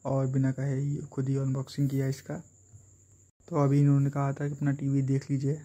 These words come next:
कहीं से कुछ ख़राबी ना हो, क्योंकि अगर कुछ ख़राब होगा तो वो तुरंत on the spot उसको वापस लेके जाएंगे। तो मैंने यहाँ सब कुछ चेक वेक किया, सारे पोर्ट्स और जो भी मतलब प्लास्टिक की रहता है पीछे,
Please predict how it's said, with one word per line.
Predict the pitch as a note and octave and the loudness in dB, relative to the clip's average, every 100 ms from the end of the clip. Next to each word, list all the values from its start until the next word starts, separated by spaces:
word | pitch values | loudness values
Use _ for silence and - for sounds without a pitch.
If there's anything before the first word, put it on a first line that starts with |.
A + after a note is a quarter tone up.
| - - | -14 -4
कहीं | C3+ C3 | 0 0
से | C#3+ | -2
कुछ | C#3 | -8
ख़राबी | - C#3 C3 C3+ | -6 -4 0 2
ना | C3+ | 2
हो, | C3+ D3 - - - - - | 0 -4 -12 -20 -20 -18 -8
क्योंकि | C#3 C#3+ | -4 2
अगर | C#3 | 2
कुछ | C3+ C3 | 2 -2
ख़राब | - C3+ C3+ | -2 -2 2
होगा | C3+ D3+ | 2 0
तो | D#3+ | 0
वो | D#3 C3+ | -2 -2
तुरंत | C3+ C3+ C3+ B2+ G#3+ F#3 | -2 2 2 0 -4 0
on | C3 | 0
the | C3+ | 0
spot | C#3 C#3 C#3 | -6 -8 -8
उसको | C#3 - | -8 -6
वापस | C3+ C3+ C#3+ - | -6 -4 -6 -6
लेके | C#3 | -4
जाएंगे। | C3+ C3 C3+ E3 - - - - _ _ - | -2 0 0 -2 -8 -20 -20 -20 _ _ -2
तो | C3 | 2
मैंने | C3 C3+ | 4 4
यहाँ | C3+ | 2
सब | C3+ C#3 | 0 -4
कुछ | C#3+ C#3 | -8 -6
चेक | C#3 | -6
वेक | C#3 C#3 | -6 -4
किया, | C#3+ C#3+ E3+ - - - - - - | -2 -2 -4 -12 -20 -20 -20 -14 -6
सारे | C3+ C3+ C3+ | -2 0 0
पोर्ट्स | - C3+ C3+ C3+ | 0 0 0 0
और | C#3 C3+ C3+ - - | -4 -2 -6 -10 -12
जो | - C#3+ C#3 | -6 0 0
भी | C3 C3+ | 2 2
मतलब | C3+ C#3 | 2 -2
प्लास्टिक | C#3 C3+ C#3 - C#3 | -4 -4 -6 -8 -10
की | D#3 | -6
रहता | C#3+ C#3+ C#3 | -6 -4 -4
है | C3+ | -4
पीछे, | C3+ C3 C#3+ | -6 -6 -8